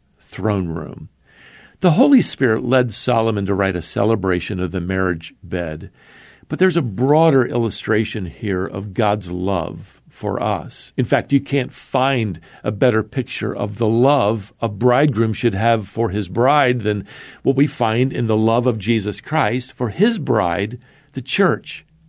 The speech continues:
Paul writes in Ephesians five twenty-five, "Husbands, love your wives as Christ loved the church and gave himself up for her,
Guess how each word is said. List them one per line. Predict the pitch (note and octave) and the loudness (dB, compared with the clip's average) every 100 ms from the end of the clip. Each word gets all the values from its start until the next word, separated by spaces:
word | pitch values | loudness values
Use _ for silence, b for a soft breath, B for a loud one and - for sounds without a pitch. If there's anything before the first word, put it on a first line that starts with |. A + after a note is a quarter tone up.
| _ _ _ _ _ _ _ _ _ _ - | _ _ _ _ _ _ _ _ _ _ -4
Paul | D3 C#3 | 0 2
writes | C3+ C3 | 2 2
in | B2 | 0
Ephesians | A2+ C#3+ A#2 A2+ G#2 | 2 2 4 0 -4
five | - A#2+ A2+ | -2 0 0
twenty-five, | A2 A#2+ G#2 G#2 - F3 C#3+ G2+ | -2 -6 -4 -4 -2 0 0 2
"Husbands, | A#2+ B2 A2+ D#3 D3+ | 2 2 2 0 0
love | A2+ G#2+ A2 | 0 0 2
your | D3+ | 0
wives | D3+ A2 F#2 F#2 B2 A#2+ | 2 2 2 0 -4 -4
as | B2+ | -8
Christ | - - G#2+ A2 - | -8 -4 -2 -2 -4
loved | G#2 G#2 G#2 | -4 -2 -2
the | |
church | C3 - A2+ A#2 A#2+ | -6 -4 -2 -2 -4
and | B2 A2+ | -4 -2
gave | - G3 | 0 0
himself | B2 - A2+ G#2+ | -2 -2 -4 -2
up | B2 E3 | -4 -6
for | - B2 | -4 -4
her, | E2 E2+ F2+ | -4 -6 -8